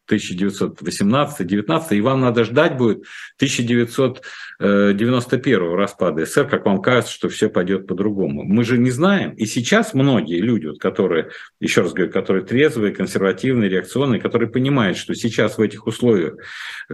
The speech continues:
когда очень тяжело складывается специальная военная операция, когда Путин, м, э, ну, из-за того, что он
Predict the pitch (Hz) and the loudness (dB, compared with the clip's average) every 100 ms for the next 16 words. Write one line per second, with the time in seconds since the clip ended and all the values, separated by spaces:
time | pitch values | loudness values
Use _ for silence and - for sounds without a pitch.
0 | - 95 98 107 107 135 143 131 - 87 | 2 2 4 2 2 4 6 6 2 -4
1 | - 90 104 98 78 - 101 90 82 80 | -4 -2 0 0 -2 0 2 2 0 -2
2 | 76 - - - 98 92 90 92 90 90 | -4 -10 -4 2 2 4 2 2 2 0
3 | - 98 95 85 - - 85 92 - 110 | 0 2 2 0 -8 -6 0 0 0 -2
4 | - 104 - - - - - 90 95 95 | 0 -2 -4 -10 -12 -14 -6 -2 2 2
5 | 92 92 87 87 92 92 76 - - 98 | 4 4 2 0 0 0 -2 -8 -6 -6
6 | - - 107 101 - 95 92 - 95 90 | -4 0 2 2 0 -2 -2 0 0 0